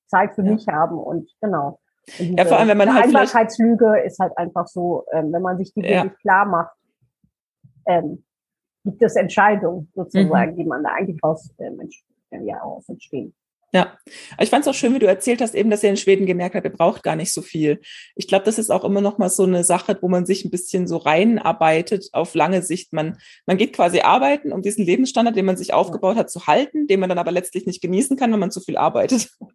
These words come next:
Speaker 1: Genau, genau das.
Speaker 2: Also es ist
Speaker 1: Ja.
Speaker 2: immer so diese, dieser, da beißt sich die Katze in den Schwanz, ne? Das ist immer dieser, dieser dämliche Kreislauf, aus dem man dann irgendwo nicht rauskommt. Und ich denke immer, die einzige Lösung ist dann entweder wieder exorbitant mehr Geld zu verdienen, dass man sich die Zeit wieder kaufen kann, <laughs> sozusagen.
Speaker 1: Ja.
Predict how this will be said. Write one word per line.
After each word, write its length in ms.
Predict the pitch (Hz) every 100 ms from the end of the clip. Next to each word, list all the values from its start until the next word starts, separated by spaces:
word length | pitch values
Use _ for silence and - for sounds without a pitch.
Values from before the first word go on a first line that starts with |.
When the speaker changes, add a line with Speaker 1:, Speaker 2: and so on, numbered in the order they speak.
| _ -
Speaker 1:
Genau, 400 | 320 285 165 - _ -
genau 300 | 214 208 233
das. 100 | 277
Speaker 2:
Also 120 | 185 196
es 60 |
ist 100 | 214
Speaker 1:
Ja. 80 | -
Speaker 2:
immer 180 | 226 226
so 120 | 214
diese, 480 | 208 196 202 185 180
dieser, 320 | 185 185 180
da 100 | 180
beißt 220 | 175 185
sich 140 | - 226
die 80 | 196
Katze 260 | 220 -
in 60 | 185
den 40 |
Schwanz, 380 | - 240 226 -
ne? 80 | 185
Das 160 | 175
ist 120 | 190 190
immer 220 | 196 202
dieser, 400 | 196 185 170 165 - - _ -
dieser 180 | 214
dämliche 400 | 180 185 196 190
Kreislauf, 540 | 185 - 165 220 240 226
aus 120 | 170
dem 120 | 180
man 100 | 185
dann 140 | 170 151
irgendwo 240 | 180 175
nicht 180 | 170 -
rauskommt. 540 | 151 175 - 196 196
Und 80 | 165
ich 100 | 175
denke 200 | 170 160
immer, 120 | 170
die 120 | 143
einzige 360 | - 156 - 165
Lösung 340 | 165 165 175
ist 140 | 170 -
dann 100 | 165
entweder 380 | 180 202 190 175
wieder 180 | 175
exorbitant 600 | - - - 170 165 147 -
mehr 160 | 165
Geld 220 | 151 175
zu 100 | -
verdienen, 340 | 220 202 202 240
dass 140 | 170
man 140 | 165 160
sich 100 | 170
die 120 | -
Zeit 200 | - 156
wieder 160 | 151
kaufen 360 | 147 254 254 285
kann, 220 | 302 285
<laughs> 0 |
sozusagen. 600 | 294 - 381 311 - 285 370 - - -
Speaker 1:
Ja. 140 | -